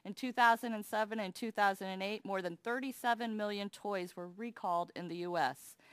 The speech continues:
This year, there have been twenty-three toy recalls issued affecting over four million toys, and every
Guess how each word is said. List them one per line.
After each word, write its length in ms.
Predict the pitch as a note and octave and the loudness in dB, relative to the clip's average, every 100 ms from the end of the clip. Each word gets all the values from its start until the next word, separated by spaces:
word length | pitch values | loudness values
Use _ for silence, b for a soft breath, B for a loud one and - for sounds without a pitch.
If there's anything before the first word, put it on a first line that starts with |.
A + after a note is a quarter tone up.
| B B | B B
This 240 | A3 A3+ A#3+ | 0 2 2
year, 200 | B3 B3+ | 2 2
there 140 | A3 | 0
have 120 | F#3 | -4
been 200 | F#3+ F#3 | -4 -8
twenty-three 680 | F3+ - G#3 A3 A#3 A#3 A#3 | -8 -2 0 0 -2 -4 -6
toy 340 | - A#3 A3 | -2 0 0
recalls 540 | A3 A3+ - A3+ G#3+ - | 0 -2 4 6 6 2
issued 340 | A3 - G#3+ | -6 -4 -4
affecting 440 | F#3 F#3 F#3+ G#3+ - | -4 -2 -2 -4 -6
over 260 | F#3+ E3 | -6 -6
four 320 | E3+ - G#3 G#3+ | -10 -6 -4 -2
million 400 | G#3 F#3+ F3+ E3 | 0 -2 -2 -6
toys, 420 | - D3+ C3+ - B B B | -4 -2 -2 -6 B B B
and 160 | - F3+ - | -4 -2 4
every 440 | A#3 A#3 C4 B3 | 4 4 0 -2